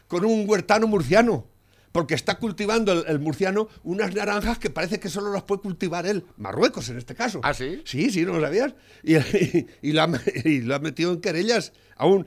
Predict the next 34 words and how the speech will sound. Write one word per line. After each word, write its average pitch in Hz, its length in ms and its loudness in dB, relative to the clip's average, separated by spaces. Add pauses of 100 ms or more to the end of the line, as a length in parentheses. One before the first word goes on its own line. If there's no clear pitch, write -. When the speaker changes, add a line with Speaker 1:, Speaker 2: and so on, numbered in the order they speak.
(140)
Speaker 1:
a 170 100 8
un 277 160 8
huertano, 277 680 8 (340)
a 196 120 6
un 285 100 8
huertano 262 480 6
que, 196 340 6
que, 160 360 2 (180)
que, 143 600 4
que 123 120 -4
siembra 170 360 -2
esas, 170 340 -2
esas, 175 260 -2 (140)
ese 135 240 -6
tipo 190 260 -8
de 185 60 -2
naranjas. 196 500 0 (160)
Es 285 120 -6
una 190 260 -8
marca 139 340 -2
de 98 60 -10
naranjas, 147 440 -4
no 104 60 -16
sé 104 160 -14
qué, 92 200 -18 (260)
que - 140 -12
es, - 180 -16 (360)
que 113 140 -10
solo 170 260 -4
la 160 140 -2
puede 170 180 -6
jo-, 170 120 -6 (260)
cultivar 165 420 -6
él. 294 200 -8